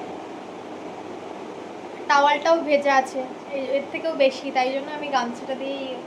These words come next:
চুলটাকে মুড়ে নিচ্ছি। So গাইস, এটা আনবক্সিং করা যাক, এটার মধ্যে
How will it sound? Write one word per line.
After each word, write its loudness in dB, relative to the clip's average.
চুলটাকে -6
মুড়ে 0
নিচ্ছি। -6
So -4
গাইস, 4
এটা 6
আনবক্সিং 6
করা 10
যাক, 4
এটার 0
মধ্যে -2